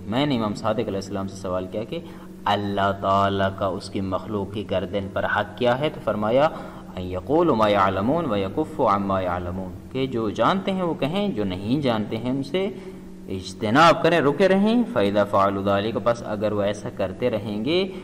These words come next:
फ़क़द अद्दू इलल्लाहि हक़्क़ा, तो गोया कि उन्होंने अल्लाह ताला का हक़ अदा कर दिया है। व बिहादल मज़मून रिवायात कसीरतुन फ़ी नफ़्सिल बाब, कहते हैं कि इस मज़-, इस मज़मून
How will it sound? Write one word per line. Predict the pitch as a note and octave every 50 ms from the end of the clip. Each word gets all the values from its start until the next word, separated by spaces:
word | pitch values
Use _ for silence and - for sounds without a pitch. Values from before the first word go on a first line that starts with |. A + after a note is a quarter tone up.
| - - - -
फ़क़द | - - - A#2+ -
अद्दू | - D#3 D3 B2 G#2 G#2+ G2
इलल्लाहि | F#2+ F2+ F#2 F2+ F#2 F#2 F#2 F#2 F#2
हक़्क़ा, | F#2 F2+ - G#2 F#2 - - C3 C#3
तो | - A2 F#2
गोया | F2+ G2 G2 F#2+ G2 G2
कि | - B2+
उन्होंने | A#2 G2+ F#2+ F#2 F2+ G2 A#2
अल्लाह | - - F#2 F#2 F2+ F2+
ताला | F2+ F#2 F2+ F2 F2+ F#2
का | F2+ F2+ F#2
हक़ | - - - A#2+ A#2+ -
अदा | - - - F2+ F#2 G#2 A2 B2+ D3 D#3+ E3+ F3 - - - - -
कर | F#2+ F2
दिया | F2+ F#2 - F2+ F2+ - -
है। | - G2+ F#2 - - - - - - - - -
व | G#3+
बिहादल | F#3+ F#3 F#3 F#3+ F#3 F3+ F3+
मज़मून | F3 E3+ D#3+ E3 E3+ E3+ E3+ D3
रिवायात | A2+ A2 G#2+ G#2 G#2 A2+ B2 C#3 C3+ B2+ G#2+ -
कसीरतुन | G#2+ - B2+ B2+ C3 B2+ - B2+
फ़ी | B2 - B2+
नफ़्सिल | A#2+ A#2 - - A#2
बाब, | A2 A#2+ A#2+ A#2 A2+ A#2+ A#2+ A#2 G#2+ - - - - - -
कहते | - G#2 G2 G#2+ G#2+
हैं | A2
कि | - D3+
इस | B2+ - E3 E3 D3+
मज़-, | C3+ A2+ A2 A2+ G#2+ A#2 F#2 G#2+ G#2 -
इस | C#3+ C#3 - -
मज़मून | G#2+ G#2 G2 G2 G#2 G#2+ G#2+ G#2+ G#2+ G#2+